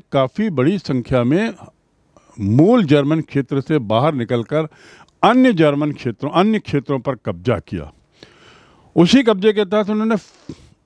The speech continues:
गौल पर कब्जा किया। और गौल में जब फ्रैंको प्रजाति के लोगों का एक तरीके से दबदबा बढ़ते गया, बढ़ते गया और ये वहाँ, वहाँ के, आ, वहाँ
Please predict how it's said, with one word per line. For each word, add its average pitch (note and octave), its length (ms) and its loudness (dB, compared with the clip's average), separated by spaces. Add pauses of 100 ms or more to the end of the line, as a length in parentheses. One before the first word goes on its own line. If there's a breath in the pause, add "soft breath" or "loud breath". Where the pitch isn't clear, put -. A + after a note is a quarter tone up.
गौल E3+ 500 2
पर F3 200 -2
कब्जा F2 360 -10
किया। E2 340 -16 (2000 loud breath)
और G3+ 340 4
गौल E3 460 2
में G3 360 4
जब F3 200 0 (100)
फ्रैंको D#3+ 760 0 (240)
प्रजाति D3 460 -2
के F#3+ 180 0
लोगों C#3+ 500 0
का A#2+ 440 -4 (480 soft breath)
एक D3+ 140 2 (100)
तरीके C#3 360 0
से B2 140 -2
दबदबा A#2+ 540 0
बढ़ते A#2 460 -4
गया, C3 220 0
बढ़ते A2 440 -4
गया A#2+ 200 0
और D#3 160 0
ये C3 60 2
वहाँ, A2+ 180 -2
वहाँ A#2+ 320 -2
के, A2+ 200 -2 (480 loud breath)
आ, A2 200 2
वहाँ A#2 320 -2